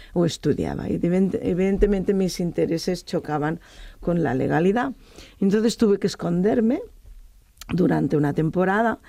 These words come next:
y la misma comunidad de los tibetanos, eh, me propusieron un matrimonio de conveniencias, algo que aquí puede parecer una locura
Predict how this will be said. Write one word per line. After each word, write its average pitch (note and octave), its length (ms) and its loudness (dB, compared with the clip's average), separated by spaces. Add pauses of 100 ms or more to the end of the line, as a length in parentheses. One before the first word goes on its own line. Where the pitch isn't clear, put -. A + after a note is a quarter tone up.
(260)
y A#3 100 4
la B3 140 4
misma D4+ 320 4
comunidad G3 720 2
de E3+ 160 2
los E3 260 -2
tibetanos, D#3+ 960 0 (680)
eh, - 120 -6
me G3 120 4
propusieron A3+ 580 2
un G#3 80 4
matrimonio D#3 560 2
de B2+ 100 -2
conveniencias, D2+ 800 -4
algo G3 320 0
que G3+ 100 0
aquí - 200 0
puede F3 280 4
parecer E3 460 0
una D#3 220 2
locura E3+ 560 2